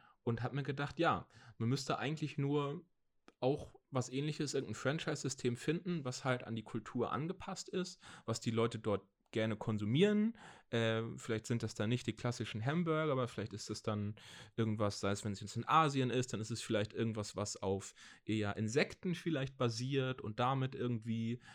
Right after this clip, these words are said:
äh, Lebensmittel erschafft. Aber halt einfach irgendwas, was in die jeweilige Kultur passt,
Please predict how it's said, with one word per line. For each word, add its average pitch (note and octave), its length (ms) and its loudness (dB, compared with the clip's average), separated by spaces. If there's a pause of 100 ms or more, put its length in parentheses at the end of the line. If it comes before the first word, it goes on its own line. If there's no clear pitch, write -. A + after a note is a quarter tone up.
(140)
äh, A2+ 140 2
Lebensmittel A2+ 600 2
erschafft. - 600 0 (340)
Aber A2+ 220 0
halt C#3 120 4
einfach D3+ 240 2
irgendwas, C#3 420 4
was A2+ 120 0
in A2+ 120 0
die G#2+ 60 -2
jeweilige A2 400 -2
Kultur - 460 2
passt, - 440 -2